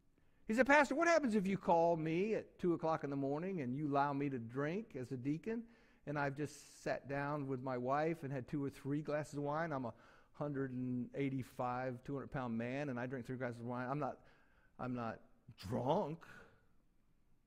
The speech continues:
But guess what? I can't get behind the wheel of a car. How am I gonna come serve this body and serve you if you need me to come out? It can't happen." So what, what, what, I, I, I mean, I said, literally, I,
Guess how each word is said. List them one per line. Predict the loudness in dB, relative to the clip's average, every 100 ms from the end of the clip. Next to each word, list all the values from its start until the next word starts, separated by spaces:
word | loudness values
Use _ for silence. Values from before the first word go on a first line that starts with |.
| _ -10
But | -4
guess | -2 0
what? | 0
I | 0
can't | -2 -6
get | -4 -4
behind | -4 -2
the |
wheel | -2 -2
of | -4
a |
car. | -6 -10 -10 -20 _ _ _ _ _ _ _ _ _ _ _ _ _ _
How | -4
am | 0
I | 2
gonna | 0
come | 0 -2 -4 -8 -16
serve | -6 -2 0 0
this | -2 -2
body | -2 -2 -2 -4 -6 -8 -20 _ _ _ _ -20 -12
and | -10 -6
serve | -2 -2 -2
you | -2 -2
if | -4
you | -4
need | -2 -2
me | -4
to | -6
come | -8 -8
out? | -10 -14 -20 _ _ _ _ _
It | -6
can't | -4
happen." | -4 -8 -14 -20 _ _ _ _ _ _ _ _ _ _ -20 _ _ _ _ _
So | 2 4 2 -6 -20 _ _ 6
what, | 6 6
what, | 2 4 4 6
what, | 4 6
I, | 8 6
I, | 8 6 10
I | 8
mean, | 10 10
I | 8
said, | 6 4
literally, | 8 8 8 6
I, | 4